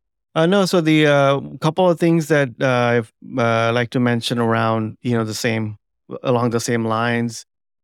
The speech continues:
uh, we demoed, it's not an official name by any means, uh, comment to text or comments to S Q L. To be more specific,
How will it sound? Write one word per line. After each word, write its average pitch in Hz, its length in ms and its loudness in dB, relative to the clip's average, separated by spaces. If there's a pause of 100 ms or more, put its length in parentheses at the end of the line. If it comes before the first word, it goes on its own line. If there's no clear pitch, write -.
(180)
uh, 113 80 -2
we 120 180 -2
demoed, 117 520 2 (180)
it's - 240 -4
not 123 160 0
an 123 100 0
official 117 460 -2
name 117 260 0
by 117 140 -2
any 117 160 0
means, 117 480 -2
uh, 107 280 -4
comment 113 560 -4
to 117 120 -8
text - 500 -12 (120)
or 110 100 -4
comments 113 540 -6
to 110 400 -6 (240)
S - 100 -10
Q 127 180 -4
L. 156 240 -2 (600)
To 127 80 -8
be 127 120 -12
more 127 160 0
specific, 131 640 -6